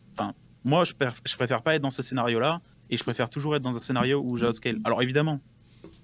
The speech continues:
euh, c'est mieux d'avoir une draft où est-ce que tu peux jouer la game tout en outscalant, et là, c'est parfait.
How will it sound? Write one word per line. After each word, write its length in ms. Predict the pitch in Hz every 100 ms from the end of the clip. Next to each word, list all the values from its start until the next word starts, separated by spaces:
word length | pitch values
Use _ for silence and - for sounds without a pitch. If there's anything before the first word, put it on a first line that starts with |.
| -
euh, 160 | 110 107
c'est 180 | -
mieux 140 | 131 151
d'avoir 220 | 139 127
une 80 | 131
draft 340 | 135 139 -
où 80 | 117
est-ce 120 | 113
que 80 | -
tu 140 | - -
peux 140 | 117
jouer 240 | 110 135
la 120 | 139 135
game 300 | 139 131 117 - - - - -
tout 200 | - 151
en 100 | 143
outscalant, 440 | 123 120 127 135 113
et 40 |
là, 120 | 113
c'est 200 | 110 101
parfait. 320 | - - -